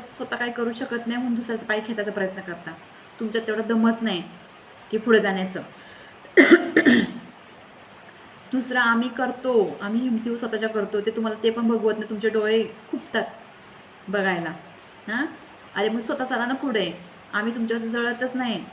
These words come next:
आणि टार्गेट माझ्या चॅनलवर येऊन वाईट वाईट कमेंट करतो. हां, काय तुझे पाच पन्नास खाल्लेले आहेत का वाईट वाईट? अरे लोक दहा दहा, पंधरा, पंधरा, वीस वीस वर्ष चॅनल चालवतात तरी त्यांचं चॅनल मॉनिटाईज होत नाहीत,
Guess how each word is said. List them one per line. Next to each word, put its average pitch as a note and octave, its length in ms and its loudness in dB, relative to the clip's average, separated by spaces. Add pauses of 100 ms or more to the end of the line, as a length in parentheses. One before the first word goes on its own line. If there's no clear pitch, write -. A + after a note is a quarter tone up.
(600)
आणि G3 120 -4 (120)
टार्गेट A#3 340 2
माझ्या A#3 240 0
चॅनलवर A#3 240 -2
येऊन A3+ 260 4
वाईट A3 260 -2
वाईट A3 180 -2
कमेंट G#3 260 -2
करतो. G3 280 -4 (840)
हां, A#3 180 -4 (680)
काय A3 100 0
तुझे A3+ 180 -4
पाच A3+ 260 -2
पन्नास A#3 320 -4
खाल्लेले G#3+ 300 0
आहेत G#3+ 120 -6
का G#3 80 -2 (160)
वाईट G3+ 220 0
वाईट? F#3+ 200 -2 (140)
अरे G#3 200 -2
लोक A3 240 0 (400)
दहा A#3 300 -2
दहा, A#3+ 140 0
पंधरा, A#3+ 300 0
पंधरा, A#3 260 -2
वीस B3 260 -4
वीस B3 180 -6
वर्ष A#3+ 200 -4
चॅनल A#3 400 -4
चालवतात A#3 360 -4
तरी A#3+ 100 -2
त्यांचं A#3+ 460 -2
चॅनल A3+ 280 -4
मॉनिटाईज A3 440 0
होत G#3+ 200 2
नाहीत, F#3 220 -6